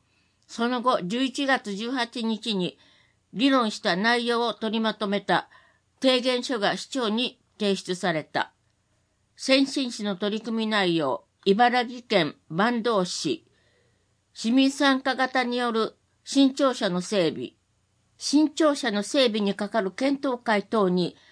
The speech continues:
市民代表として市内の各種団体からの十五名と公募による三十名の計四十五名という多くの市民の参加を募り、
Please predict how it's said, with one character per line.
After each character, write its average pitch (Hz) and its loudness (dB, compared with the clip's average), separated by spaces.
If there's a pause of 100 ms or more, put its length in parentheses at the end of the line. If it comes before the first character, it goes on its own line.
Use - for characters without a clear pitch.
(140)
市 - -4
民 247 0
代 247 0
表 240 -6
と 233 -6
し - -16
て 202 -4
市 285 -6
内 247 -2
の 190 -4
各 254 -8
種 208 -10
団 240 -4
体 240 -8
か 240 -8
ら 214 -4
の 185 -6 (340)
十 254 0
五 214 2
名 220 2
と - -2
公 277 4
募 262 2
に 254 -2
よ 247 -2
る 254 -2
三 277 0
十 277 -4
名 208 0
の 175 -2 (480)
計 226 4
四 262 2
十 214 0
五 190 2
名 247 0
と 247 -2
い 220 -2
う 208 -2
多 262 4
く 226 -4
の 196 0
市 214 -4
民 240 -2
の 208 -2 (260)
参 240 -2
加 233 0
を 220 0
募 226 0
り、 170 0